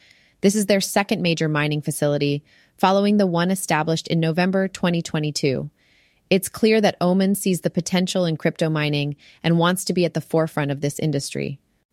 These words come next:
But not everything is smooth sailing in the crypto world. Bored Ape investors are suing Yuga Labs, Sotheby's, and twenty-eight others as N F T prices take a plunge.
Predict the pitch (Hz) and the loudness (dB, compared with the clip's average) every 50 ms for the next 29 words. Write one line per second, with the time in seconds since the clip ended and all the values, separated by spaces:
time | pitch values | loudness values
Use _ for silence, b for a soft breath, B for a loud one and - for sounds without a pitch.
0 | _ _ _ - 196 170 214 214 226 262 285 277 269 247 220 196 180 165 - - | _ _ _ 0 2 4 4 4 4 4 2 2 2 0 2 0 0 0 -2 -2
1 | - 180 180 175 165 - - 165 156 151 147 147 147 143 143 139 - - 165 - | 0 0 2 0 0 -2 -2 -2 0 0 0 -2 -2 -2 -4 -4 -4 -4 -4 -4
2 | - 147 139 131 127 131 131 120 - - - _ _ _ _ _ _ _ _ _ | -2 -4 -4 -4 -4 -6 -8 -8 -10 -12 -14 _ _ _ _ _ _ _ _ _
3 | - 180 175 180 185 190 180 - - 170 170 170 175 165 160 156 156 156 - - | 2 4 4 6 4 4 2 2 0 0 0 0 0 0 2 0 0 0 -2 -4
4 | 160 160 151 - - 160 - - - 175 165 156 151 147 165 175 170 185 170 165 | -4 -4 -4 -4 -6 -6 -4 -2 0 0 0 0 2 2 2 2 2 2 0 0
5 | 160 165 165 165 156 - - - - _ - - - 190 185 175 180 165 175 170 | 0 0 -2 -2 -4 -8 -12 -16 -18 _ -14 -4 0 2 2 2 2 0 0 0
6 | 170 160 - - 160 143 - - - 175 175 175 170 165 165 - 160 165 156 143 | -2 -2 -4 -6 -6 -6 -6 -2 -2 0 0 0 0 0 -2 -2 -2 -2 -2 -2
7 | 139 139 - - _ - 160 147 - 170 170 165 160 - - 165 147 - 156 143 | -4 -6 -8 -10 _ -4 -4 -2 -2 -2 0 0 -2 -2 -4 -6 -4 -2 -2 -2
8 | 147 - - 151 - - 165 151 - 143 - - 151 143 139 139 139 139 - - | -2 -2 -6 -8 -6 -6 -6 -6 -6 -6 -6 -4 -4 -4 -4 -4 -6 -8 -10 -14